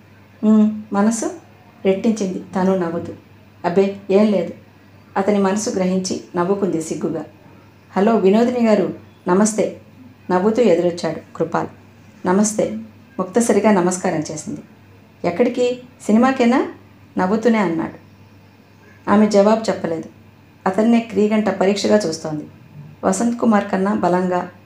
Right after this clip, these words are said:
ఆరడుగుల ఎత్తుతో, టీవీగా, కోరమీసంతో, చెరగని చిరునవ్వుతో సినిమా విలన్ మోహన్ బాబులా ఉన్నాడు. ఈ వేషంలో ఇతన్ని చూస్తే ఎవరూ దొంగ అనుకోరు. చూడటానికి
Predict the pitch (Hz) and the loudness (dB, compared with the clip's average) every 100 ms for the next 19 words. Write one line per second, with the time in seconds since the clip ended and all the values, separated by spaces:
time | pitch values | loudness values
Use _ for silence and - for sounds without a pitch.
0 | - - _ - _ - 196 196 202 233 | -20 -20 _ -20 _ 0 2 4 2 4
1 | 196 196 208 202 196 - - - - 220 | 4 2 -2 -6 -6 -10 -20 -20 -4 -2
2 | 220 214 196 - - - 196 208 208 196 | 2 0 -2 -6 -6 2 4 4 2 -2
3 | 185 180 185 - - - - - 226 220 | -6 -6 -8 -12 -20 -20 -20 -2 4 4
4 | 254 233 - 202 196 190 190 269 - - | 4 -2 -2 0 0 -2 -2 -6 -10 -20
5 | - - - 220 220 240 208 202 208 185 | -20 -20 -4 2 2 2 2 2 2 2
6 | 190 220 226 196 190 190 160 151 147 - | 4 4 4 4 2 2 0 -4 -8 -12
7 | - - - - - _ _ _ _ - | -20 -20 -20 -20 -20 _ _ _ _ 2
8 | 233 220 226 269 262 247 220 214 214 220 | 4 6 4 0 0 0 2 2 4 0
9 | 220 - - - - - 196 202 262 247 | -2 -4 -6 -10 -20 -4 2 4 4 4
10 | 208 214 233 202 - 175 - - - _ | 4 4 2 0 -2 -6 -6 -12 -20 _
11 | _ - 233 226 233 214 - | _ -8 -6 -2 0 0 -4